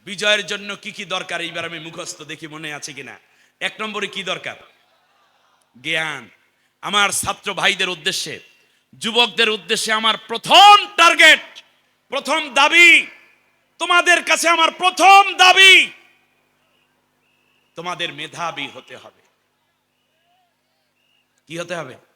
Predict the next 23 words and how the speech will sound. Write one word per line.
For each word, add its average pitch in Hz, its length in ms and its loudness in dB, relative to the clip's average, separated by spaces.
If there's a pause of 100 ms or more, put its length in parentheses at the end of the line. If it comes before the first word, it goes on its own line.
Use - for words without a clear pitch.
(1080)
মেধাবী 147 600 -8
হতে 127 280 -18
হবে। 113 240 -20 (680)
মেধার 233 480 0
জগৎ 220 320 -4
দুর্বল 202 480 -8
করা 180 240 -8
যাবে 160 280 -10
না, 139 240 -14
স্টাডি 233 400 -2
করতে 226 300 -6
হবে, 180 340 -2 (420)
জানতে 302 420 -4
হবে, 269 460 0 (480)
জানাতে 320 520 0
হবে, 285 420 2 (380)
চর্চা 285 460 0
করতে 269 380 -4
হবে। 233 360 0 (320)
সেটা 226 220 -6
জ্ঞান 233 420 -2
বিজ্ঞান 240 400 -4
হোক, 254 200 -4